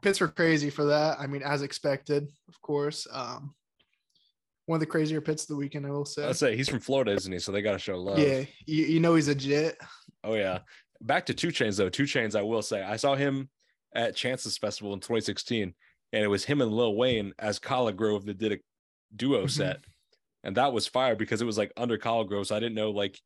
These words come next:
Speaker 2: you know, are they gonna only do Collard Grove songs? What's happening? But they both did their individual songs as well as their collabs, and it was hits. I mean, you know, with Wayne and Chainz,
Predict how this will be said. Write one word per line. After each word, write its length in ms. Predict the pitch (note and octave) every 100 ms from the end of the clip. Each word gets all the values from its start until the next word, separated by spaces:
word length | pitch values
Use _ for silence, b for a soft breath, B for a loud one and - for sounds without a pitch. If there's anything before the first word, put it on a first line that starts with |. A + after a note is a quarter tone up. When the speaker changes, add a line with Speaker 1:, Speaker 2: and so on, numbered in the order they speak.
| _ -
Speaker 2:
you 100 | G#2+
know, 120 | G#2+
are 60 | G#2+
they 120 | G#2+
gonna 200 | A2 A2
only 260 | G#2+ A2+ G#2
do 120 | A2
Collard 320 | A2 A2 G#2
Grove 240 | G#2 G#2 G2
songs? 300 | G#2+ G2+ G2
What's 140 | G2
happening? 400 | G#2+ G#2 G2+ G#2+ B B B B _ _ _
But 100 | F#2+
they 80 | G#2+
both 320 | G2+ G#2+ A2 - _ _ _ _ _ F#2+
did 240 | G2+ G#2
their 140 | G#2
individual 420 | A2+ G2+ G#2+ A2+ G#2+
songs 300 | A2+ A2 F#2+
as 100 | F2
well 220 | G#2 G#2
as 160 | G2+
their 120 | G2+ F#2
collabs, 440 | G#2 G#2+ A2+ G#2
and 80 | G2+
it 80 | F#2
was 260 | E2+ - - _ _ _ _ _ -
hits. 440 | A#2+ - - -
I 80 | A#2
mean, 280 | A2+ A2 G#2
you 100 | A#2+
know, 120 | B2+ A2
with 160 | F#2+
Wayne 280 | G2 G#2 G#2
and 120 | F#2
Chainz, 480 | - G2 F#2 F2+